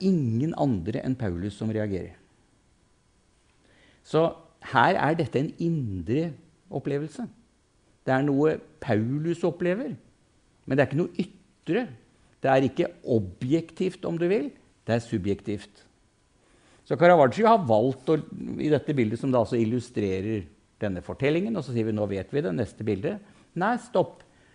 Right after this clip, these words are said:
Han fortolker denne hendelsen som en indre, subjektiv opplevelse.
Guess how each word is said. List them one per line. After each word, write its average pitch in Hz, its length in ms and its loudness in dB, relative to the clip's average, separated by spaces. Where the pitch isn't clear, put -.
Han 139 180 0
fortolker 160 1200 -4
denne 151 300 -2
hendelsen 131 440 -4
som 135 200 -4
en 151 100 -4
indre, 139 600 -2
subjektiv 113 1040 -6
opplevelse. 95 600 -2